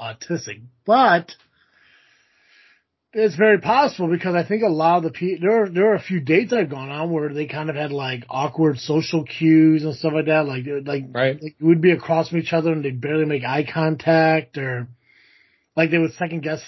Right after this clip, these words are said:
Speaker 1: things they said as if what they said was dumb or some shit. And I don't,
Speaker 2: Mm.
Speaker 1: I don't judge people. Like,
Speaker 2: Yeah.
Speaker 1: you know, like, I've said enough dumb shit in my life. I've said enough dumb shit on this podcast to where, like, I'm not here to judge anybody. Uh, yeah, so, uh, so,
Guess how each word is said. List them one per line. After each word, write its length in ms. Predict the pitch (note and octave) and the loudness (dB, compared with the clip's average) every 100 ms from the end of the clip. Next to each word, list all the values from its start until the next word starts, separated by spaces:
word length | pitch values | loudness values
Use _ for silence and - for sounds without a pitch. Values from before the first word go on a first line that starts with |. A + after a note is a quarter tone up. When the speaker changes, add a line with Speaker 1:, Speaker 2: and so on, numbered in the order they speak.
| - | -6
Speaker 1:
things 260 | D#3+ D#3 | -6 -6
they 140 | C#3+ C3 | -6 -10
said 460 | - - D#3+ D#3+ | -12 -2 2 2
as 160 | D#3 C#3+ | 2 -2
if 120 | D3 | -4
what 180 | B2+ D3 | -6 -8
they 120 | C#3 | -8
said 240 | B2+ D#3+ C#3+ | -10 -8 -6
was 220 | C3 A#2 | -8 -8
dumb 440 | A#2 C#3 D#3+ D#3+ | -6 -2 0 0
or 80 | D#3+ | -2
some 260 | D#3 E3 D#3+ | -2 -4 -6
shit. 520 | - F3 E3+ E3+ - C3 | -4 0 2 2 -2 -10
And 240 | C3+ C#3+ | -8 -4
I 120 | C#3+ | -2
don't, 240 | D#3+ D#3+ - | 0 -2 -8
Speaker 2:
Mm. 40 | - | -6
Speaker 1:
I 60 | |
don't 260 | E3+ E3+ B2 | -2 -2 -4
judge 460 | A2+ C#3 D3+ C3 - | -6 -4 -4 -6 -10
people. 420 | A2+ G#2 G#2 G#2 | -10 -10 -14 -12
Like, 280 | G#2+ G#2+ G2 | -8 -10 -4
Speaker 2:
Yeah. 100 | C3 | 0
Speaker 1:
you 60 | A#2 | 0
know, 100 | F#2 - _ _ _ _ _ _ _ - | -2 -12 _ _ _ _ _ _ _ -10
like, 80 | A#2+ D#3 | 0 0
I've 100 | - | 0
said 180 | G3 | -2
enough 200 | C#3+ D3+ B2+ | -2 -4 -6
dumb 220 | A#2 D3+ C#3+ | -4 -4 -4
shit 280 | - D#3+ | -4 -4
in 80 | C3 | -4
my 260 | A#2+ C3 C#3 | -6 -8 -8
life. 300 | A#2+ A2+ A2 | -6 -6 -6
I've 180 | C3+ C3 | -10 -8
said 120 | D#3+ | -8
enough 200 | A#2+ B2+ | -6 -8
dumb 160 | A#2+ C3 | -8 -8
shit 200 | - D3 | -6 -6
on 120 | B2+ | -6
this 120 | B2+ | -6
podcast 640 | - F3 F3 E3+ - - - _ _ - - _ _ | -8 -2 0 0 -4 -4 -6 _ _ -20 -20 _ _
to 80 | B2+ | -8
where, 120 | B2+ | -6
like, 160 | B2 A#2 | -4 -4
I'm 220 | C#3+ C#3 | -4 -4
not 180 | A#2 A2 | -4 -6
here 200 | - C#3 | -4 -4
to 80 | A#2 | -4
judge 380 | A2+ A#2+ A2 G#2 | -6 -6 -6 -6
anybody. 580 | B2+ B2 A2 G#2 G2+ G#2 | -6 -4 -4 -6 -6 -4
Uh, 420 | A2+ A#2+ B2 A#2 | -2 0 2 2
yeah, 280 | A#2+ D3 D#3+ | 2 2 2
so, 320 | B2+ E3+ D#3+ | 2 4 6
uh, 280 | D#3+ D#3+ C#3+ | 6 4 0
so, 220 | - E3+ | -2 0